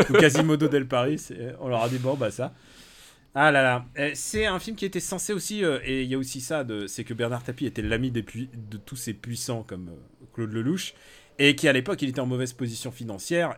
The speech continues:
Speaker 2: et que évidemment c'était aussi pour l'aider dans sa reconquête.
Speaker 1: Ah mais, mais complètement, mais c'est, mais, mais c'est, c'est, euh, c'est un film qui, qui, qui est fait pour te, pour te vendre Bernard, Bernard Tapie, genre ça y est, je suis, je suis devenu respectable, regardez, je, je
Speaker 2: Ouais.
Speaker 1: suis un homme,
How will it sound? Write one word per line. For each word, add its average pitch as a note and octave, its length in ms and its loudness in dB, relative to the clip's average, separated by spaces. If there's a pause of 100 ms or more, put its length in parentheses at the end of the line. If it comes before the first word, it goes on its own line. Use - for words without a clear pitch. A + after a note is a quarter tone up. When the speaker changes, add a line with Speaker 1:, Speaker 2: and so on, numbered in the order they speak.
Speaker 2:
et A#2+ 100 -6
que E3 240 -6
évidemment A#2+ 580 -2
c'était - 260 -12
aussi A#2+ 240 -10
pour G#2 200 -6
l'aider A2+ 360 -4
dans G#2 160 -10
sa F#2 380 -12
reconquête. A2 720 -10 (160)
Speaker 1:
Ah E3 80 4
mais, A3 100 10
mais C3 120 2
complètement, A#2+ 340 0
mais D3 100 0
c'est, - 140 -6
mais, C3 180 2 (280)
mais A#2 100 4
c'est, F3 380 4
c'est, E3 340 0
euh, A2 400 0 (320)
c'est - 240 -4
un B2 80 4
film G3 240 -2
qui, A2 220 -10
qui, A2 240 -10
qui - 160 -2
est G#2 40 0
fait F3 300 -2
pour - 260 -10
te, G2+ 300 -2
pour G2+ 240 -10
te - 100 -2
vendre A#2+ 360 4
Bernard, A2 340 0
Bernard A#2 380 2
Tapie, C3+ 300 0
genre C#3 180 4
ça - 160 4
y E3+ 80 4
est, - 20 4
je - 80 -2
suis, A#2 140 -4
je - 80 -8
suis - 80 -4
devenu A2 220 2
respectable, C#3 420 2
regardez, C3+ 240 2
je, - 180 -6
je A#2+ 140 -2
Speaker 2:
Ouais. B2 40 2
Speaker 1:
suis A#2 240 0
un B2 120 6
homme, B2+ 240 4